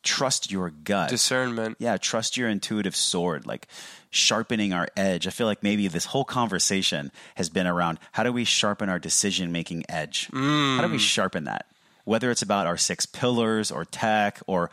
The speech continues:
Speaker 1: why the hell we're <laughs> here, like, how do we sharpen that sword? I, I don't
Speaker 2: Mm-hmm.
Speaker 1: think it's a, I don't think it's something we do all at once, obviously. We do it every single day.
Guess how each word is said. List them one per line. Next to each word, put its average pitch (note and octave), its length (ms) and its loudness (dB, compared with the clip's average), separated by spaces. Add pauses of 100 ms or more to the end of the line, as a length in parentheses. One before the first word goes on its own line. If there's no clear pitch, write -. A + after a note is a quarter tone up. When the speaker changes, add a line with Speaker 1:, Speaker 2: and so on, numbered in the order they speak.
(160)
Speaker 1:
why F#2+ 160 0
the F#2+ 80 0
hell A2+ 180 2
we're F2 140 -2
<laughs> - 0 -
here, C#3 560 2
like, F#2+ 240 0 (420)
how A#2 220 2
do B2 160 0
we G#2+ 120 2
sharpen F#2+ 400 0
that F2+ 180 0
sword? - 440 -2 (380)
I, G#2+ 60 0 (120)
I G#2+ 100 2
don't A#2 180 0
Speaker 2:
Mm-hmm. - 60 -12
Speaker 1:
think A#2+ 220 -2
it's G#2+ 160 0
a, G2 300 -2 (840)
I A2 100 0
don't B2+ 180 -2
think B2 200 -2
it's A2 120 0
something G#2 340 2
we F#2+ 120 0
do F#2 200 0
all F2+ 140 2
at - 80 -4
once, F#2 360 -2 (120)
obviously. E2 680 -2
We F2+ 100 -6
do F2 160 -2
it E2 100 -4
every F2 240 -4
single D2+ 280 -6
day. D#2 360 -4